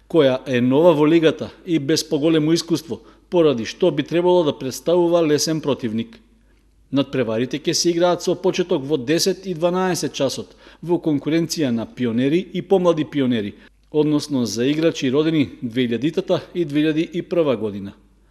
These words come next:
Според информациите од тренерот на Фудбал Старс, Симеон Митев, во екипата има и нови членови,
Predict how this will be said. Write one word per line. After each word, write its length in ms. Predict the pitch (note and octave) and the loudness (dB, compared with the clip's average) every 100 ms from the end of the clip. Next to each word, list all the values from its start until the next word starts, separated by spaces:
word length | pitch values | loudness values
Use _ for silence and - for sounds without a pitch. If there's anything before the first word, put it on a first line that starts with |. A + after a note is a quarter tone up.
| _ _ - - | _ _ -20 -12
Според 340 | - D#3 C3 | -4 -2 0
информациите 760 | A2 G2+ G#2+ A2 G#2 D#3 D#3+ D3 | -2 -6 -6 -6 -4 0 0 2
од 180 | B2 - | -2 0
тренерот 440 | D#3 D#3+ D#3 C3+ | -2 0 0 0
на 120 | B2+ A#2+ | -2 -4
Фудбал 340 | F3 D3+ D3 | -4 0 0
Старс, 520 | A#2+ - E3 B2+ - - | 0 0 0 -2 -8 -10
Симеон 400 | - D3 D3 B2+ | -4 0 0 0
Митев, 340 | F3 C3 - - - - - | 0 -2 -6 -10 -20 -20 -12
во 140 | C#3 D3 | 0 2
екипата 420 | - F3+ F3+ - | 2 0 0 0
има 160 | F3+ F#3 | 0 0
и 80 | F3 | 0
нови 280 | E3+ F3 E3+ | 0 0 -2
членови, 460 | E3 D3 A#2 G2 | -2 -2 -2 -4